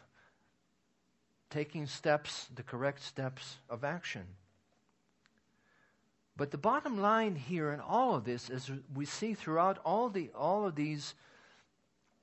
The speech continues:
stories throughout Scripture, is that you have the human drama, and then behind the human drama, you have the divine drama.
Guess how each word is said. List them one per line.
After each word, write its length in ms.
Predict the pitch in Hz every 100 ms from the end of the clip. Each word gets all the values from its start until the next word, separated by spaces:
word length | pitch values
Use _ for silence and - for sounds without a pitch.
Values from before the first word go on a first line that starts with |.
| - -
stories 760 | - - 170 190 185 170 139
throughout 420 | - 139 151 151 -
Scripture, 680 | - 208 208 - 131 151 - - - - - - -
is 120 | 143
that 220 | 151 147
you 80 | 147
have 480 | 143 185 196 196 156
the 100 | 156
human 800 | 139 - 190 254 262 247 180 143 - - - 120
drama, 720 | 135 160 202 196 131 147 160 - _ _ _ _ _ _
and 160 | 131 139
then 160 | 160
behind 600 | 147 131 - 196 240 262
the 60 | 185
human 400 | 139 180 190 175
drama, 360 | 135 156 165 160
you 180 | 156
have 300 | 151 160 156
the 100 | 135
divine 540 | 131 131 123 170 202 208
drama. 560 | 156 143 123 101 92